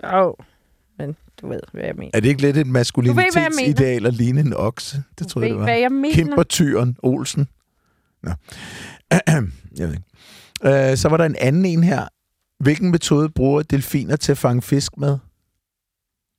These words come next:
Speaker 2: Clickbait.
Speaker 1: Det er sjovt!
Speaker 2: Ja, det er meget sødt.
Speaker 1: Apropos ekolokalisering.
Speaker 2: Ja. Clickbait, bait, det er jo det, man kalder det der, men når man bliver lokket til at trykke på et eller andet link, man ikke skulle.
Speaker 1: Ja, de klikker, når de
Speaker 2: Ja.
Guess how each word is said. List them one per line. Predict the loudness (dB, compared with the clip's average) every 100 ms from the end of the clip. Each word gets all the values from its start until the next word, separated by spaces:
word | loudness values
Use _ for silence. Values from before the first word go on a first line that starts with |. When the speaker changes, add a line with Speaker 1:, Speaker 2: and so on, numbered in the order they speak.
| _ 0
Speaker 2:
Clickbait. | 2 2 0 0 0 0 -8 -16 -20 _ _ _ _ _ _ -6
Speaker 1:
Det | 0
er | 2 2 0
sjovt! | 2 2 4 2 0 -4 -6
Speaker 2:
Ja, | -10 -4
det |
er | 0
meget | 0 -2 -6
sødt. | -10 -14 -16 -20 -4
Speaker 1:
Apropos | -4 -2 -2 -4 -4 -4 -4 -2
ekolokalisering. | -4 -2 -2 0 -2 -4 -4 -6 -4 -4 -2
Speaker 2:
Ja. | -6 -10 _ _ 0
Clickbait, | 0 2 0 0 -2 _ _
bait, | 0 0 0
det | 0
er |
jo | 0
det, | 0 0
man | 0 -2
kalder | -4 -6 -8 -12 _ -20 _ -12 -8
det | -6
der, | -6 -6
men | -6 -4
når | -4
man | -6
bliver | -6 -6
lokket | -4 -6 -8 -10
til | -10
at | -10
trykke | -10 -10 -10 -8
på |
et | -8
eller | -8
andet | -10 -10
link, | -10 -10
man | -8 -8
ikke | -8
skulle. | -12 -8 -6
Speaker 1:
Ja, |
de | -6 -8
klikker, | -10 -6 -4 -4
når | -4 -4
de | -8 -12 _ -20
Speaker 2:
Ja. | -18